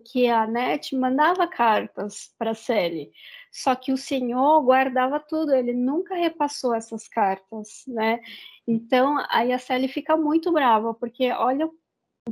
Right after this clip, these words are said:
tanto, mesmo não sendo um contato físico, é um contato, né, que ela podia ter tido todo esse tempo com a irmã dela. E daí elas pegam, retiram todas as cartas, só deixam o envelope lá que tava no baú, lá do senhor.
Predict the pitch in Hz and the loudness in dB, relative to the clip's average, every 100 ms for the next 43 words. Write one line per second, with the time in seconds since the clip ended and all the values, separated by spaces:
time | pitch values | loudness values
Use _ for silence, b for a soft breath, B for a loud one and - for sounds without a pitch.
0 | - 285 285 285 269 247 254 302 294 277 | -2 0 0 -4 -6 -4 -2 -2 0 -2
1 | 277 262 254 247 254 233 240 240 233 - | -4 -4 -2 -2 -4 -4 -4 -6 -10 -4
2 | 254 269 262 240 247 269 311 - 320 320 | -2 -2 0 0 2 2 0 -2 -2 2
3 | 254 240 254 240 240 240 233 247 269 - | 2 2 0 -2 -2 -2 0 2 0 -4
4 | _ - 277 330 339 381 - 269 247 247 | _ -6 0 0 0 -6 -4 -2 -2 0
5 | 262 277 302 311 - 254 262 - 269 269 | 2 2 0 -6 -2 0 0 0 2 4
6 | 269 294 277 247 202 208 _ _ _ _ | 2 2 4 4 2 -4 _ _ _ _
7 | _ _ _ _ - B B B B B | _ _ _ _ -20 B B B B B
8 | B - 247 214 247 240 240 240 240 240 | B -2 0 4 6 6 4 2 2 4
9 | 233 240 - 233 240 262 254 254 247 240 | 2 0 0 0 2 2 0 0 -2 -2
10 | 214 226 233 - 233 240 - 254 247 262 | -4 -2 -4 0 0 0 -2 0 2 0
11 | 269 269 262 233 240 240 233 233 - 220 | 0 2 2 2 0 -2 -2 -2 -4 -2
12 | 226 226 220 240 233 220 214 214 208 214 | 0 0 0 2 4 2 2 0 -2 -6
13 | - 254 226 202 | -2 0 2 0